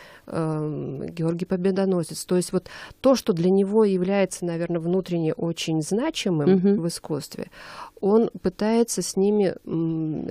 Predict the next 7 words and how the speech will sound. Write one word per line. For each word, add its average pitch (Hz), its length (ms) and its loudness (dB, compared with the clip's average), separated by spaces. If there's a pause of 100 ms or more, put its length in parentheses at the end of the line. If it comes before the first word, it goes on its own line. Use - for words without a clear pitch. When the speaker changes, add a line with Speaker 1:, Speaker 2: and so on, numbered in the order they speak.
(100)
Speaker 1:
вот 165 140 -8
действительно 175 460 -2
вести 175 280 -2
диалог, 185 680 2
находя, 175 680 0 (280)
м, 175 160 -10 (960)
подтверждая 185 1080 0